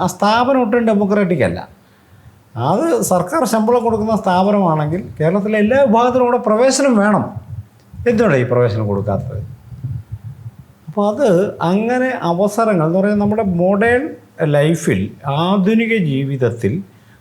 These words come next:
അതിജീവിക്കാൻ ആവശ്യമായ എലിജിബിലിറ്റി കരസ്ഥമാക്കിയവരെ പുറന്തള്ളിക്കൊണ്ടാണ് കാസ്റ്റ് ഇപ്പോൾ പ്രവർത്തിക്കുന്നത്. ഇപ്പോൾ പൂജ പഠിച്ച ഒത്തിരി പേരുണ്ട്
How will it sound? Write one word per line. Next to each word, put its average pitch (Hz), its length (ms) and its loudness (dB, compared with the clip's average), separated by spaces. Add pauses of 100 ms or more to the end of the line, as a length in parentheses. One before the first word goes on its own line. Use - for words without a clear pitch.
(120)
അതിജീവിക്കാൻ 196 840 2
ആവശ്യമായ 135 920 0 (180)
എലിജിബിലിറ്റി 190 960 2
കരസ്ഥമാക്കിയവരെ 143 1400 0 (160)
പുറന്തള്ളിക്കൊണ്ടാണ് 170 920 2
കാസ്റ്റ് 104 260 -4
ഇപ്പോൾ 113 200 -6
പ്രവർത്തിക്കുന്നത്. 95 600 -12 (920)
ഇപ്പോൾ 170 320 -4 (360)
പൂജ 208 240 2
പഠിച്ച 202 280 2
ഒത്തിരി 156 220 0
പേരുണ്ട് 95 480 -2